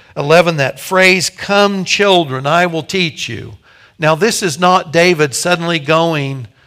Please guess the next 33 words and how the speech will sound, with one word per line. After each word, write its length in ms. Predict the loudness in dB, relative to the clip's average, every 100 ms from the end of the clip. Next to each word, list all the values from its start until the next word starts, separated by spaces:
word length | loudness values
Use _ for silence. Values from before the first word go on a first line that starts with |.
| _ -12
to 120 | -4
the 160 | -4
twos 400 | -4 -2 -2 -2
and 120 | -4 -6
threes 400 | -6 -4 -4 -6
nursery, 760 | -4 -2 -2 -6 -10 -10 -10
okay? 580 | -10 -10 -6 -4 -4 -6 -14 -20 _ _
This 220 | -2 -2
is 100 | -2
the 140 | -2 0
language 480 | 2 2 0 -2
of 180 | -4 -6
Proverbs. 800 | -4 2 4 2 0 -6 -10 -18
He's 400 | _ -8 -6 -4
saying 640 | -2 0 2 2 0 -6 -10 -16 _
to 180 | -12 -4
anyone 540 | 0 0 2 2 0
who 140 | 0 -2
is 100 | -4
willing 300 | -4 -2 -2
to 100 | -4
humbly 400 | -2 -2 0 0
accept 460 | 0 0 -2 -2
wisdom 500 | 2 2 2 -2 -6 -10 -16 -8
and 140 | -6
be 80 | -6
taught 360 | -2 2 2
like 220 | 2 0 -2
a 60 |
child, 540 | -6 2 4 4 2 -2
he 120 | -6
says, 340 | -2 -2 -2
"Listen, 440 | -2 -2 -2 -6